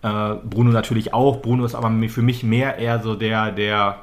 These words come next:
ja, weiß ich nicht, der, der Leuchtturm so ein bisschen. Die anderen sind noch ein bisschen so der, die, für die öffnenden Bälle. Er ist halt mehr so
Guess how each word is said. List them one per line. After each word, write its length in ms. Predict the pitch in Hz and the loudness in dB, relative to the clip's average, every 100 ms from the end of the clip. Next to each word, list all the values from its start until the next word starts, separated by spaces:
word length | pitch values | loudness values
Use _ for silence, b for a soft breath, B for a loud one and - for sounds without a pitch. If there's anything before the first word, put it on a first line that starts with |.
| 90 | -10
ja, 140 | 98 101 | -4 -2
weiß 160 | 104 | -2
ich 60 | 107 | -2
nicht, 260 | 92 - | -4 -6
der, 240 | 98 92 92 | -2 -2 -2
der 180 | 92 92 | -2 -2
Leuchtturm 480 | 98 110 117 101 | -2 -2 -2 -4
so 80 | 98 | -4
ein 60 | 95 | -4
bisschen. 220 | 98 98 | -4 -6
Die 100 | 92 | -4
anderen 180 | 104 98 | -4 -2
sind 80 | 107 | -2
noch 80 | 95 | -2
ein 40 | |
bisschen 280 | 98 110 101 | -4 -4 -4
so 120 | 101 | -4
der, 240 | 98 101 98 | -2 0 0
die, 240 | 101 101 - | -4 -10 -12
für 400 | - - - 98 | -18 -20 -8 -4
die 120 | 95 | -2
öffnenden 420 | 117 - 113 110 | -2 2 2 2
Bälle. 180 | 113 113 | 2 0
Er 140 | 98 101 | 0 -2
ist 100 | - | -2
halt 140 | 98 | -6
mehr 280 | 104 101 104 | -4 -4 -4
so 140 | 101 | -6